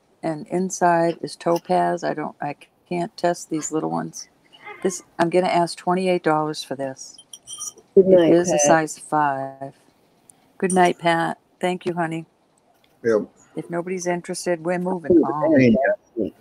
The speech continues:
Speaker 2: Wow. That's spectacular.
Speaker 1: I love this.
Speaker 2: Did you say those are garnets?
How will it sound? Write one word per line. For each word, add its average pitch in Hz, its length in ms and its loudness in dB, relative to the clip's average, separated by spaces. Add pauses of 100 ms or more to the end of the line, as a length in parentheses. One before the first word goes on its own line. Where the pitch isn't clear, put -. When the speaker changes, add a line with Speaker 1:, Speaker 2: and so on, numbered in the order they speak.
(120)
Speaker 2:
Wow. 120 500 2 (920)
That's 147 280 6
spectacular. 117 960 -2 (1700)
Speaker 1:
I 156 60 0
love 147 260 -2
this. 139 420 2 (600)
Speaker 2:
Did 147 180 6
you 165 100 10
say 170 200 10
those 165 240 8
are 160 60 8
garnets? 160 720 4